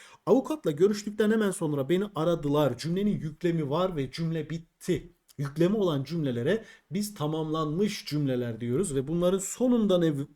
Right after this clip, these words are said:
kullanıyoruz? Bir nokta. Eğer soru anlamı olsaydı soru işareti olacaktı. Bir ünlem anlamı olsaydı ünlem işareti olacaktı ama bunlar yoksa bir cümlenin sonunda sadece noktayla geçinebiliyoruz. Geç-, e, geçiştirebiliyoruz konuyu.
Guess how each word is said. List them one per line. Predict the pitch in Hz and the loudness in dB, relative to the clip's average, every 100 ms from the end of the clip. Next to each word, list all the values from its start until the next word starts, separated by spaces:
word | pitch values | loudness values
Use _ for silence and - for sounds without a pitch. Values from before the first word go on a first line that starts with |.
| - | -8
kullanıyoruz? | 147 135 127 127 165 143 | -2 0 0 0 -2 -4
Bir | 139 | -4
nokta. | 139 123 123 113 - - - 156 | -4 -4 -8 -12 -18 -20 -10 -2
Eğer | 202 226 | 0 -2
soru | 208 - 165 | -4 -2 0
anlamı | 226 196 160 | 0 0 -2
olsaydı | 127 123 156 135 120 | -4 -4 -4 -4 -6
soru | - 127 131 | -6 -4 -2
işareti | 135 175 190 208 | 0 2 2 2
olacaktı. | 202 196 196 - 226 - - - - 165 | 0 0 -2 -2 -4 -4 -20 -20 -10 -6
Bir | 247 170 | -4 0
ünlem | 170 170 220 | 2 2 2
anlamı | 170 151 143 | 0 0 0
olsaydı | 135 - 127 131 - | -2 -2 -2 -2 -4
ünlem | 139 139 196 | -2 0 0
işareti | 208 190 185 180 | 0 0 0 -2
olacaktı | 180 170 170 170 | -4 -4 -4 -4
ama | 143 127 | -8 -6
bunlar | 147 151 135 | -4 -2 0
yoksa | 135 123 - 202 - _ - | -2 -2 -6 -6 -8 _ -10
bir | 156 | -8
cümlenin | 139 143 127 123 | -4 -2 -2 -2
sonunda | - 156 147 113 143 208 | -4 -4 -2 -2 -4 -6
sadece | - 185 180 131 131 127 | -8 -6 -4 -4 -4 -4
noktayla | 139 - 165 127 156 - | -4 -4 -4 -2 -4 -6
geçinebiliyoruz. | 135 - 143 135 131 113 95 - - - - _ | -6 -4 -2 -2 0 -4 -6 -14 -20 -20 -20 _
Geç-, | 143 147 - 147 | -4 -2 -4 -2
e, | 131 | -2
geçiştirebiliyoruz | 123 139 - - 143 135 131 104 | 0 -2 -4 0 0 2 0 -2
konuyu. | - 113 | -8 -10